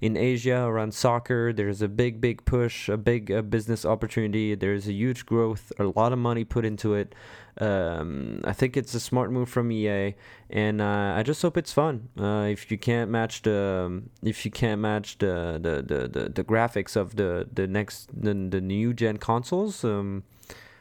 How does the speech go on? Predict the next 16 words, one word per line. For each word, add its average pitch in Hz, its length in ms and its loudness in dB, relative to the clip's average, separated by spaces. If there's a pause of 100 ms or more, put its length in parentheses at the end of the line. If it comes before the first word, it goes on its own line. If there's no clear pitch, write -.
(260)
it, 107 100 -8 (160)
it, 113 240 0
it 107 140 0 (280)
can 160 180 4
still 160 240 2
be 127 160 0
fun. 127 240 2
I 104 40 2
mean, 101 300 0
definitely 113 400 2
from 104 320 -2
fifa 107 340 0
two 113 140 -4
thousand 101 300 2
seven, 104 380 0
fifa 95 500 0